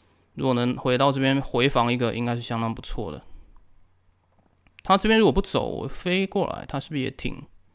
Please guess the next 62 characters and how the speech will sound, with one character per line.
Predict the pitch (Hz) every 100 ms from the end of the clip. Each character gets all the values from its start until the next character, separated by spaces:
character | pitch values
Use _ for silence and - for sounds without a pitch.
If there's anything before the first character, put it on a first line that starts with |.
| _ _ _ _ _ _ _ _ _ _ _ -
他 | 139
应 | 139
该 | 160
也 | 131
进 | - 180 127
去 | - 110
了， | 76
应 | 123
该 | 131
不 | 131
太 | 120 117
行。 | - - - _ _ -
哦， | - 113 _
顶 | 117 62
一 | 53
下， | 110 - 175 - - _ _ _ _ _ _ _ _ _ _ _ _ _ _ _ _ _ - _
顶 | 123 110
着 | 143 156 -
随 | - 127
时 | 123 127
他 | 127
的 |
权 | 120 - 120
利， | 120
不 | 131
过 | 165
也 | 151
有 | 156
亏 | 123 - 151
的 | 131
可 | -
能 | 85
性， | - 123 78
因 | 107
为 | 131
本 | 120 -
来 | 101
拐 | 113 117 85
的 | 98
话， | 127
这 | 123
边 | 123
还 | 120
有 |
一 | 104
叫 | - 123 113
吃， | - 120 120
他 | 151
这 | 156 208
顶 | 147 - 120 95
可 | 104
能 | 104 110
还 | 123
有 | 95
是 | -
一 | 117
点 | 113 -
亏 | - 120
的 | 123
可 | -
能 | -
性。 | -